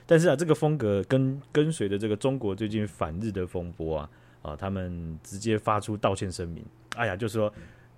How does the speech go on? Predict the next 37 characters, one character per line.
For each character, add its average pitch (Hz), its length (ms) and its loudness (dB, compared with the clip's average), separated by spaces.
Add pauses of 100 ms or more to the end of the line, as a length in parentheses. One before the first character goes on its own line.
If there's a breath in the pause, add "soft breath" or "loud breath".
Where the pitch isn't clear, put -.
啊， 85 240 -8
他 104 100 -4
们 101 160 -2
这 98 80 -2
个， 87 680 -4
呃， 87 300 -8
非 117 220 -2
常 95 180 -6
的 90 60 -4
抱 95 180 0
歉， 90 260 -4
他 98 120 -8
们 90 200 -6
竟 113 180 -4
然 87 160 -4
把 82 160 -8
这 117 100 -4
样 104 80 0
子 92 100 -6
的 87 80 -8
元 90 220 -6
素 110 200 -6
作 190 240 -2
为 123 140 0
他 147 160 0
们 151 140 0
的 120 100 -4
这 131 120 -8
个 117 240 -2
企 139 320 -6
业 123 180 0
形 101 260 -8
象 107 300 -2
的 92 100 -6
主 87 260 -10
轴 82 260 -6
啦。 85 120 -8